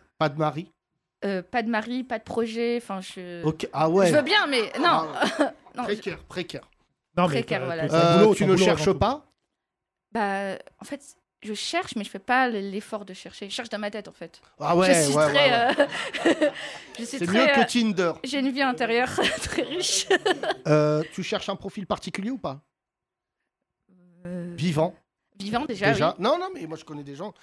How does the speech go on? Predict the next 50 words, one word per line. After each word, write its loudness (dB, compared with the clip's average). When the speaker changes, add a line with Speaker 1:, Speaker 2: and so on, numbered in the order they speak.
Speaker 1:
ils -6
se -2
Speaker 2:
Oui. -4
Speaker 1:
marient -2
avec -2
des 0
morts. -4
Speaker 2:
<laughs> -8
On 4
n'a 2
pas -2
Speaker 3:
Algérien 2
Speaker 2:
les -2
Speaker 3:
ou, -2
euh, -4
couple -10
mixte, -10
ça -12
te -12
dérange -4
pas ? -12
Speaker 2:
Bah, 2
euh, -2
moi, -2
ça -6
me -6
dérange -6
pas -8
trop. -4
Speaker 3:
C'est -4
les -4
Speaker 2:
Tant -4
Speaker 3:
parents. -4
Speaker 2:
qu'il -10
est -8
mus- -12
Speaker 3:
Ah, 0
Speaker 1:
Les 4
parents, 2
Speaker 3:
tant 2
Speaker 1:
ils 0
Speaker 3:
qu'il 2
Speaker 1:
disent -2
Speaker 3:
est -8
Speaker 1:
quoi ? 0
Speaker 3:
musul-, -14
tant -10
qu'il -12
est -6
musulman. -12